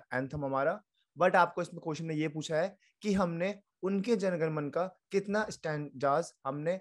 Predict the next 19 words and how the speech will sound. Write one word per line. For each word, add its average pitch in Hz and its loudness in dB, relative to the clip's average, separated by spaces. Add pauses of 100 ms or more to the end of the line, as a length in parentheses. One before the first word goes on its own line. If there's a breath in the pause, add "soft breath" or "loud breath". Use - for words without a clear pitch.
(140)
अडॉप्ट 143 2
किया 127 -2
है। 104 -8
ठीक 147 -6
है, 165 4
तो 143 -4
ऑप्शन 131 0
है 165 0
आपके 147 0
पास 160 0 (420)
only 185 4
first 151 0
st-, - -20
st-, - -10
stanza, 156 2 (360)
सेकंड 170 2
है 170 8
आपके 165 0
पास 165 4